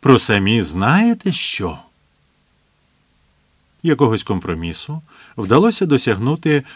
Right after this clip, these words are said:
тисяча сімсот шістдесят третього року, коли жінкам дозволили молитися у вогкій та тісній комірчині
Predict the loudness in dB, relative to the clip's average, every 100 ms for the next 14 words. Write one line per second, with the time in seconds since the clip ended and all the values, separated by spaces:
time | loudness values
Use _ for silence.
0 | -14 -2 -2 -2 -6 -4 -4 -4 -2 -2
1 | -2 -10 -2 0 0 -2 -6 -6 -12 -4
2 | -4 -4 -8 -6 -6 -8 -14 -14 _ -20
3 | -20 -4 0 0 2 0 0 -2 0 0
4 | 0 0 0 2 0 0 -2 0 -2 -2
5 | -6 -4 -4 -4 -14 -10 -4 2 0 0
6 | -8 -2 0 0 -6 -4 -8 -4 -2 -2
7 | -2 -4 -2 -4 -4 -2 -2 -2